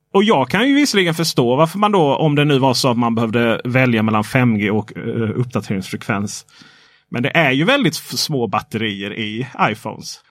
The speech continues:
Och det har man ju tidigare kunnat, liksom, säga, men det gör inget för att, eh, I O S drar inte så mycket. Och, och så är det ju visserligen. Men, men nu, nu hade man ju kunnat ploppa i större batteri.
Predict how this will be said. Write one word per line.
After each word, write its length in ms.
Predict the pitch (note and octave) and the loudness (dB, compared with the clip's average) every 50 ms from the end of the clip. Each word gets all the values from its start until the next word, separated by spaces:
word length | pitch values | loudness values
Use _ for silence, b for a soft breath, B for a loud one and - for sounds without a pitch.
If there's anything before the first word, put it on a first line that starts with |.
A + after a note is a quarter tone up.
| _ - | _ -2
Och 80 | E3 | 2
det 80 | D#3+ E3+ | 2 4
har 80 | D#3 D#3 | 4 2
man 120 | E3 F3 | 2 0
ju 40 | F3 | 0
tidigare 420 | E3 G#3 G#3+ A3 F3 E3+ D3+ D3+ | 0 0 0 2 2 2 2 2
kunnat, 320 | C#3+ - D#3+ D3+ C#3+ C#3 - | 2 0 0 0 -2 -2 -4
liksom, 200 | C#3+ C3+ D3 C3+ | -4 -4 -4 -4
säga, 160 | - C#3+ C3 | -2 -2 -2
men 80 | C3+ | -2
det 60 | C3+ D#3 | 0 2
gör 160 | F3+ E3 D3 | 2 2 2
inget 200 | D#3 D#3 D3 C#3 | 2 0 -2 -2
för 80 | - C#3+ | -2 -4
att, 120 | B2+ - - | -4 -4 -4
eh, 320 | - C#3+ C3+ - B2+ C#3 | -4 -4 -4 -2 -2 -2
I 100 | C#3 C#3+ | -2 0
O 120 | D3 C#3 B2 | 0 0 -2
S 80 | A#2+ | -2
drar 340 | C#3 C#3+ E3 E3 C3 B2 C3 | -2 0 0 2 2 2 2
inte 160 | E3+ - E3+ | 0 -2 -4
så 100 | D3 - | -6 -4
mycket. 280 | B2+ C3+ D#3 - - G2 | -4 -4 -4 -6 -4 -2
Och, 280 | B2+ C#3+ D#3+ F3+ F3 F3 | 0 0 2 2 2 2
och 60 | E3+ | 4
så 180 | E3 F#3 F#3 | 4 4 4
är 200 | G#3+ C4 B3+ C#3+ | 6 4 4 2
det 100 | A#2 A#2 | 2 2
ju 140 | C#3+ F#3+ A#3+ | 2 4 4
visserligen. 640 | C4 C#4+ D4 - - D3+ C3+ A#2+ A2 G#2 G#2+ A2+ A#2 | 4 2 0 0 0 0 0 0 0 -2 -4 -2 0
Men, 220 | D3 E3+ E3 - - | 0 0 0 0 0
men 180 | F3 F3 F3 | 0 0 0
nu, 360 | F3+ F#3 F3 E3 D#3+ D#3 D3+ - | 0 2 2 2 2 2 0 -2
nu 280 | - E3 F3+ F3 E3 D#3 | -2 0 0 2 2 2
hade 320 | D3+ F3+ G3+ G#3+ D#3+ C3+ | 4 2 2 2 0 -2
man 160 | A2 B2+ - A3 | -2 -2 -2 -2
ju 60 | A3 | -2
kunnat 340 | - G#3+ F#3+ F#3+ F3 - - | -2 -2 -2 -2 -4 -4 -2
ploppa 260 | - F3 E3 F#3+ E3+ | -2 -2 0 2 2
i 120 | D3+ C3+ | 2 0
större 360 | A#2+ - - E3 C3+ A#2+ A#2+ | 0 0 0 2 2 2 0
batteri. 560 | A2 B2 A#2+ B2 - C3+ B2+ A#2+ A2+ A2 G#2 | 0 -2 -2 -2 -2 -2 -2 -2 -2 -2 -4